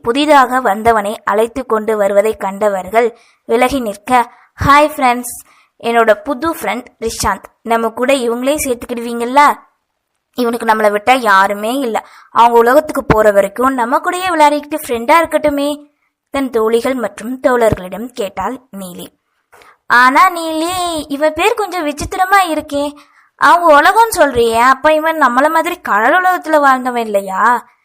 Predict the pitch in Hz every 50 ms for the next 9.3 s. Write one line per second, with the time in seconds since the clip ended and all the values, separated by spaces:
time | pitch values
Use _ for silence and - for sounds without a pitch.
0 | _ _ _ _ _ _ - 220 226 233 233 226 220 220 - 208 208 240 254 320
1 | 311 254 233 214 214 247 254 262 247 233 208 202 196 196 196 202 190 - - -
2 | - 240 226 233 240 277 294 285 285 233 - 214 208 226 254 254 214 214 208 202
3 | 196 185 185 190 196 202 196 - _ _ _ _ _ - 277 285 302 302 277 226
4 | - - 254 277 - - 214 208 - 214 214 226 226 - 190 165 _ - - 262
5 | 269 233 - - _ _ _ _ _ _ _ - 294 320 415 440 370 254 - -
6 | - - _ _ _ - - 214 233 240 277 330 359 320 - - - - 247 240
7 | 277 302 359 359 359 381 359 - - 233 240 277 302 302 311 294 247 247 262 330
8 | 370 403 392 403 - 359 392 415 381 392 403 453 440 440 330 302 277 262 233 226
9 | 220 214 208 202 196 -